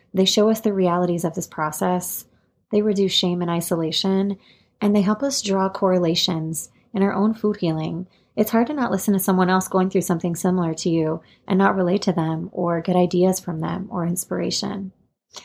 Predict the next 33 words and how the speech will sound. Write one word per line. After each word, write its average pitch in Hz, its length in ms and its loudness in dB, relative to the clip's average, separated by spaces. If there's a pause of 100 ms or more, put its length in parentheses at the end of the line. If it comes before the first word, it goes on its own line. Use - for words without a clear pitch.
(380)
Today, 240 300 4
I 320 120 2
would 233 180 0
like 190 160 2
to 196 80 0
tell 180 180 0
you 175 140 2
my 170 180 -2
story 170 540 -4 (800)
and 208 100 0
the 220 60 2
story 226 340 2
of 269 60 -4
the 247 100 -2
show, 185 540 -2
as 185 180 -2
well 190 380 0
as 185 500 0 (400)
what 214 140 -2
kind 233 140 6
of 214 80 2
other 208 160 2
stories 190 360 0
we'll 180 500 0 (120)
be 170 480 0
telling 254 340 -2
here. 175 300 -4 (680)
Maybe 220 240 4
someday 240 360 2
it 240 80 0
will 226 80 -4
be 226 140 0
yours. 208 500 -6